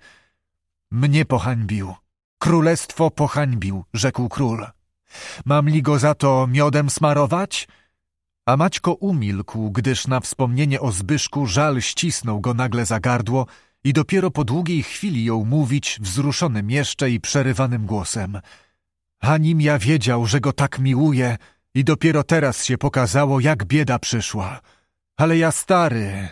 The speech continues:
a on z rodu ostatni. Nie będzie jego, nie będzie nas. Królu miłościwy i panie, ulituj, że ty się nad rodem naszym”. Tu klęknął znowu Maćko i wyciągnąwszy przed się spracowane na wojnach ręce,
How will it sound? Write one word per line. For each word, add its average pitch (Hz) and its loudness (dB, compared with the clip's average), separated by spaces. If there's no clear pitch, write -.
a 135 2
on 151 2
z 107 0
rodu 139 2
ostatni. 113 -2
Nie 151 4
będzie 147 2
jego, 123 0
nie 147 2
będzie 147 2
nas. 139 -2
Królu 175 4
miłościwy 143 2
i 135 0
panie, 135 0
ulituj, 160 4
że 135 0
ty 156 0
się 151 2
nad 143 2
rodem 135 2
naszym”. 104 -4
Tu 220 2
klęknął 151 -2
znowu 120 -2
Maćko 151 -2
i 156 0
wyciągnąwszy 139 -2
przed - -4
się 131 -4
spracowane 147 -2
na 120 -2
wojnach 135 -2
ręce, 156 -2